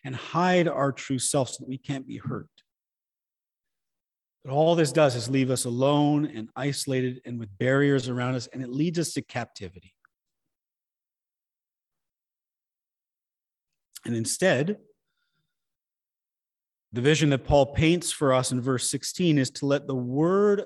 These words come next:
of Christ dwell richly within us, for us to be shaped first and foremost by the word of Jesus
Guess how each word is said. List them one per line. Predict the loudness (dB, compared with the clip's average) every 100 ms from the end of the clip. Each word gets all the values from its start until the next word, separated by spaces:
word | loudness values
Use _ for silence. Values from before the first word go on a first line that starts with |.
| -8
of | -12 -12
Christ | _ -18 -8 -8 -8 -14 -18 -20 _ _ _ _ _ _ _ _ _ -6
dwell | 0 2
richly | 2 0 0 0 2
within | 2 2 -2 -6
us, | -8
for | -6
us | -8
to | -4
be | -4
shaped | -4 -6 -2 0 0 -2 -20 -20 _
first | -4 -2 -2
and | -2
foremost | 2 4 4 2
by | -2 -2
the | -2 -6
word | 0 4 4 4
of | 0
Jesus | -6 -4 -2 -2 -6 -8 -12